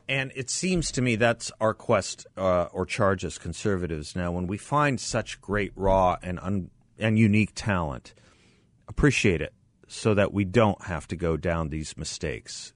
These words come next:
Think about what a different country and party and movement we would have had if Jack Kemp were the president in nineteen eighty-nine rather than George H W Bush or the vice pre-,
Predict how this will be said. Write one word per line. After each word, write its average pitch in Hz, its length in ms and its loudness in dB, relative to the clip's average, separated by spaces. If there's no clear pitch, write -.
Think 135 240 -4
about 98 300 4
what 101 160 4
a 95 60 4
different - 360 -8
country 90 460 -4
and 78 180 -8
party 95 460 2
and 82 260 -10
movement 92 380 -2
we 90 80 -4
would 87 140 -2
have 80 100 -4
had 80 500 -2
if 95 120 -14
Jack 92 300 -4
Kemp 90 320 -6
were 95 100 -6
the 82 100 -6
president 76 600 -2
in 76 120 -4
nineteen 78 380 -6
eighty-nine 78 540 -4
rather 80 260 -4
than 78 200 -6
George 76 320 -4
H 76 240 -6
W 73 300 -6
Bush 73 420 -6
or 82 100 -4
the 90 100 -2
vice 107 340 0
pre-, 87 200 -4